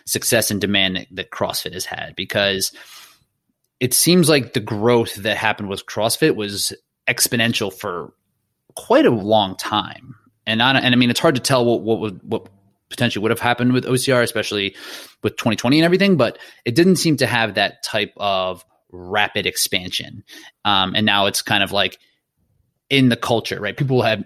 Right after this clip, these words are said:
people know it. Like, I can't say O C R to somebody.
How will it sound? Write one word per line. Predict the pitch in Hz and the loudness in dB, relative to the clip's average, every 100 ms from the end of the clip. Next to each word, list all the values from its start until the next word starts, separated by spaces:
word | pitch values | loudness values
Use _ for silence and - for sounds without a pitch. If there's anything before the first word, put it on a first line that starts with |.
| 127 | -4
people | 139 117 | -4 0
know | 107 104 87 | 0 0 -2
it. | - | -4
Like, | 104 98 - | -6 -6 -2
I | 123 | -2
can't | 156 165 127 | 0 0 0
say | - - 117 107 | 0 0 2 2
O | 110 | 0
C | 98 104 | -2 0
R | 98 | 0
to | 85 | 0
somebody. | - 80 67 58 - | -4 -8 -12 -12 -14